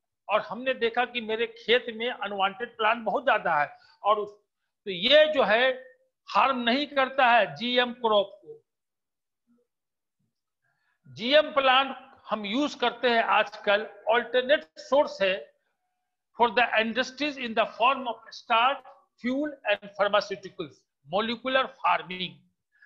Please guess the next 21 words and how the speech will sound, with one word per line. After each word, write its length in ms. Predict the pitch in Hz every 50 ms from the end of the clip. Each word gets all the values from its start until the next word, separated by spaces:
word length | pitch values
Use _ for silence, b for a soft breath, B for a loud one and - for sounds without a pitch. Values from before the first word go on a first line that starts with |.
| b b -
मतलब 320 | 185 214 214 226 254 262 262
समझिए, 680 | 269 226 233 247 247 202 214 208 170 147 - _ _ _ _ _ _ _ _ _ _ - 190
आजकल 480 | 226 262 269 - - 277 277 285 277
जो 460 | 277 269 262 262 269 262 - - - _ _ _ _ _ _ _ _ _ _ _
कुछ 500 | _ _ _ _ _ - 226 - - -
खेती 280 | 220 214 262 262 262
ऐसी 300 | 247 - 208 196 - 302
होती 380 | 311 220 214 208 214 - 208 180
है 320 | 139 143 147 165 - - _ _ _ _ _ _ _ _ _ _ _ _
जो 140 | 151 165 190
कि 120 | 180 202 190 135 123 131 _ _ _ _ _ _ _ _ _
जीएम 420 | - 131 123 170 233 277 285 247
प्लांट 380 | - 226 202 185 185 180 - 165
है, 220 | 180 226 240 196
genetically 480 | 170 214 220 208 220 214 220 240 240 220
modified 500 | 202 202 196 190 180 - 190 202 208 202
है, 100 | 208 202
जो 160 | - 214 208
ज्यादा 360 | - 262 269 285 294 311 302
से 140 | 294 285 277
ज्यादा 520 | 247 254 262 262 269 233 - - - -